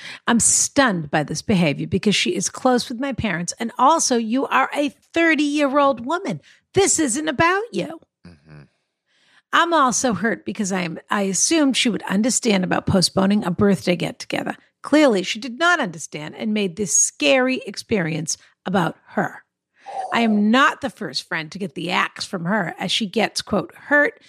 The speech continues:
Speaker 1: and removes people from her life. But I am only one of a few left in her life. I know you always get questions dealing with adults acting wacky, insane for their birthdays, but I'm stuck here. How do I go forward with this?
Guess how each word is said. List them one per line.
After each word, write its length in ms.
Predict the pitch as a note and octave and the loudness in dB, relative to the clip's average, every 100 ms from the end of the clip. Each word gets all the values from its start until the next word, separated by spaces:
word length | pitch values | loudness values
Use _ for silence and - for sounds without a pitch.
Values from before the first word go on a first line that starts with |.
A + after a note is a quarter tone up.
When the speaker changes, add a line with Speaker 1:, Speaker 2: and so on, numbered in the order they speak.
| - _ | -20 _
Speaker 1:
and 140 | A#3 A3 | -2 0
removes 460 | G#3 A3 A3 F3+ | 2 4 2 0
people 280 | - F3+ - | -2 -4 -4
from 220 | E3+ F#3 | -6 -4
her 100 | E3 | -2
life. 340 | E3 - - - | -4 -6 -10 -4
But 120 | C4 | 2
I 60 | B3 | 4
am 160 | A#3+ A#3 | 2 0
only 320 | B3+ B3 B3+ | 0 2 4
one 160 | A#3 G#3+ | 4 2
of 120 | F#3 | 2
a 60 | F#3 | -2
few 580 | - C#4+ E4 A#3 F3+ - _ _ | -4 0 2 4 2 -2 _ _
left 460 | A3 A#3 C#4+ - - | -2 2 2 0 -8
in 100 | E3+ | -6
her 100 | D3 | -6
life. 440 | C4 D#4+ D#4+ - _ _ _ _ _ _ _ - | -8 -14 -18 -20 _ _ _ _ _ _ _ -8
I 120 | - B3 | 0 2
know 120 | C4+ | 4
you 220 | D#4 E4 | 4 4
always 240 | G#3+ G3 | 2 0
get 160 | - F3 | -4 -8
questions 420 | F#3+ E3 - F#3 | -4 -4 -4 -10
dealing 300 | - F3 E3 | -6 -6 -4
with 100 | D3+ | -6
adults 420 | F3+ E3+ D#3+ E3 - | -8 -4 -2 -2 -4
acting 380 | F#3 - F#3+ F3 | -4 -4 -4 0
wacky, 640 | F3 F#3 G3 - A3 G#3 - | 2 2 2 -4 -6 -6 -6
insane 840 | G3+ F#3+ - - G3 E3+ E3 D#3 | -4 -2 -2 2 2 4 2 -2
for 180 | - G#3 | -4 -2
their 180 | E3+ D3+ | 0 -2
birthdays, 600 | - F#3 - - - F3+ | 2 2 0 -6 -8 -8
but 200 | - A#3 | -2 0
I'm 160 | C4 C#4+ | 0 -2
stuck 460 | A3+ - D#4+ D#4 | -4 0 0 0
here. 320 | - - F4+ - _ _ _ | -8 -8 -10 -18 _ _ _
How 340 | - - E4+ E4 | -6 2 4 4
do 140 | B3 | 0
I 80 | E3+ | -4
go 180 | - F#3+ | -6 -8
forward 380 | - D#3 D3 - | -6 -6 -8 -12
with 140 | - | -16
this? 300 | - F#3+ - | -16 -14 -16